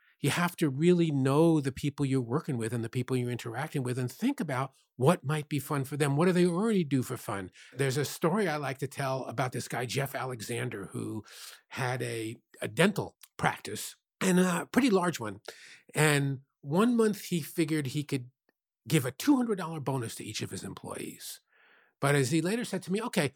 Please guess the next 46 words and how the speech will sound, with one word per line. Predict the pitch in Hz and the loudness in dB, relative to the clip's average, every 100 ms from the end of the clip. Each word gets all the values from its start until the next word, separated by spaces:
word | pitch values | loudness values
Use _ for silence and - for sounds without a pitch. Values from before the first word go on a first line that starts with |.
| _ | _
what | - - | 2 4
if | 285 | 4
I | |
wrote | 202 185 | 4 4
them | 180 147 | 4 2
each | 170 | 2
a | 127 | 0
check | - 147 - | 0 0 -2
for | 120 | -6
two | - | 0
hundred | 135 127 | 2 2
dollars?" | 120 110 - | -2 -4 -4
They | 113 | -4
would | |
go, | 107 - _ | -4 -8 _
"Hey, | 392 240 | 4 4
Jeff, | - 240 - | 4 2 4
this | 175 - | 0 0
is | 170 | -2
great." | - 381 247 - - - | 2 2 2 -6 -16 2
Then | 170 | 2
they | 143 | 4
go | 131 | 2
home, | 175 294 285 254 | 4 6 4 4
they | 143 | 2
deposit | 127 147 139 | 4 4 4
in | 135 | 2
the | 127 | 2
bank, | 208 294 285 190 | 4 4 4 0
they | |
pay | 165 147 | 4 4
a | 131 | 4
couple | 139 131 | 0 0
of | 131 | 6
bills, | 277 277 - - _ | 8 8 2 -12 _
come | - 208 | 4 6
to | 202 | 8
work | 208 202 | 6 6
the | |
next | 185 190 - | 2 2 2
day, | 226 226 - _ 175 | 4 4 0 _ 8
nothing | 214 220 - 120 113 | 8 8 2 -4 -6
at | - 139 | 0 2
all | 123 110 | 2 0
has | 123 110 | -4 -6
changed. | - 92 - - | -8 -8 -12 -18